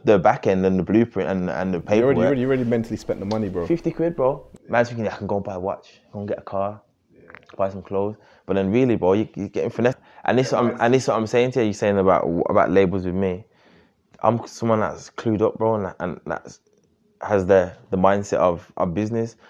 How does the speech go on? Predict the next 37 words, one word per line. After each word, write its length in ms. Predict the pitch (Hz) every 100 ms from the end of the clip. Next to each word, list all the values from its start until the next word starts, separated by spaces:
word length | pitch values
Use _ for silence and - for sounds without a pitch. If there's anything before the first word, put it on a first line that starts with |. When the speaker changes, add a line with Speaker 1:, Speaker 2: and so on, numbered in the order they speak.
| -
Speaker 1:
So 80 | 98
it's, 80 |
it's 220 | 104 95 113
just, 180 | 104 -
it's 200 | - 101
just 120 | 95
basic 280 | 107 107 - -
business 280 | 101 98 98 -
ethics. 340 | 110 - -
Like, 140 | 82
even 160 | 104 101
with 140 | 92
that, 280 | 95 123 - - - - _
you 300 | 82 98 135
know, 200 | 131 110
like, 300 | 104 98 73 - -
this, 220 | 104 -
you, 340 | 107 101 104 -
you 60 | 92
got 200 | 110 71
a 40 |
hit 160 | 127 -
song, 360 | - 98 98 -
'cause 200 | - 90 - - -
it's 100 | -
not 140 | 135
like 240 | 135 120 113
a 40 |
label's, 380 | 113 113 104 101 _ -
you've, 260 | 104 92 -
you've, 340 | - 107 87 -
you've 180 | 101 98
showed 200 | 120 110
the 40 |
label 300 | 104 107 101
the 60 | 98
song, 400 | - 104 92